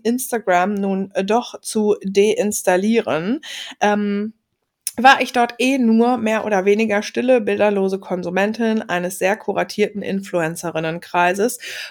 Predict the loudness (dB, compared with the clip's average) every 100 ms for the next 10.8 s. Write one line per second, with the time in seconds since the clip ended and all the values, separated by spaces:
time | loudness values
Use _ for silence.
0 | -4 -2 -2 -4 -8 -2 -2 -2 -2 2
1 | 2 2 -4 -4 -2 -2 -6 -8 -2 0
2 | 0 -2 -6 -8 -2 0 0 -4 -4 -2
3 | -4 -4 -6 -4 -6 -6 0 0 2 0
4 | -2 -2 0 2 0 -2 -6 -4 0 0
5 | 0 -2 -4 -12 -8 -8 -2 0 0 0
6 | -6 -8 -4 -2 0 0 2 0 0 -4
7 | -6 -2 -2 -2 -2 2 4 4 0 -6
8 | -4 -4 -4 -2 -2 -2 -4 -8 -6 -6
9 | -6 -6 -8 -8 -12 -12 -4 -4 -2 -6
10 | -4 -4 -4 -6 -10 -12 -12 -12